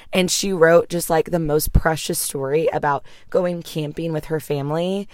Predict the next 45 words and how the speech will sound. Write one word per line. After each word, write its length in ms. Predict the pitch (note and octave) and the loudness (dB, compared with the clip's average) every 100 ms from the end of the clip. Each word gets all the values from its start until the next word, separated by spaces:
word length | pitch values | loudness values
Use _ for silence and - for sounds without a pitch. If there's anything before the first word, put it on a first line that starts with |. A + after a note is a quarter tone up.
| - - - | -20 -14 -4
and 240 | F3 E3+ | -2 -2
waking 420 | E3 E3 - E3+ | -2 -4 -4 -2
up 140 | D#3+ - | -2 -2
early, 480 | D3+ D3 D3+ E3 D#3+ | 0 2 4 4 4
and 160 | D#3 D3+ | 0 -2
she 120 | - | -4
was 200 | D#3 D3 | -4 -4
grumpy 420 | - D#3 D#3+ E3+ | 0 0 0 -2
on 140 | E3 D#3+ | -2 -2
the 80 | |
camping 440 | D#3 D#3+ D3+ D#3+ D#3 | -4 -4 -4 -4 -4
trip, 440 | - D#3 D3 - - - - - | -2 -2 -2 -4 -20 -20 -20 -4
but 140 | F#3 F3 | -2 2
then 440 | F3 E3 E3 E3 - - - - - | 2 0 -2 -6 -10 -20 -20 -16 -6
she 340 | - G3 F3+ | -2 0 0
got 340 | D#3+ D#3+ D3+ - | 4 4 4 0
to, 340 | - E3+ D#3 | -2 0 2
like, 240 | D#3 C#3+ - | 0 0 -4
see 320 | - F3+ E3+ | -6 -4 0
this 180 | D#3+ - | 0 0
early 320 | D#3+ D3+ D#3 D#3+ | -2 0 2 0
morning 460 | D#3 D3 C#3+ D3 | 0 -2 -4 -6
sunrise, 680 | C#3+ C#3+ C#3 E3+ F#3 G3 G3 | -4 -6 0 2 2 2 -2
and 120 | - | -4
it 120 | D3+ D3+ | -6 -6
completely 680 | D#3+ - D#3+ - D#3 D#3 - - - | -8 -6 -6 -4 -6 -6 -10 -20 -16
changed 400 | - F#3+ E3+ D#3 | -6 -4 -2 -4
her 100 | F3+ | -4
mindset 600 | D#3+ C#3+ C#3+ D3+ - E3+ | -2 -2 -2 -2 2 4
about 220 | D#3 D3+ C#3+ | 4 2 2
how 120 | D3 | 0
she 200 | - E3 | 0 -4
felt 280 | - C3+ - | -2 -2 0
about 360 | D3+ C#3+ C#3 - | 2 2 2 -4
the 120 | A#2+ | -6
camping 420 | - C#3+ C3 D#3+ | -4 -6 -4 -6
trip. 320 | E3 G3 G3 - - - - - | 0 0 0 -6 -20 -20 -6 4
And 100 | A#3 | 8
I 60 | A#3+ | 10
asked 240 | A3+ C#4 - | 8 8 8
her 60 | |
if 60 | A#4 | 6
it 60 | D#4 | 6
was 160 | A#3 | -2
real, 500 | D#3 F3+ G#3 G#2 - | 2 4 4 2 -4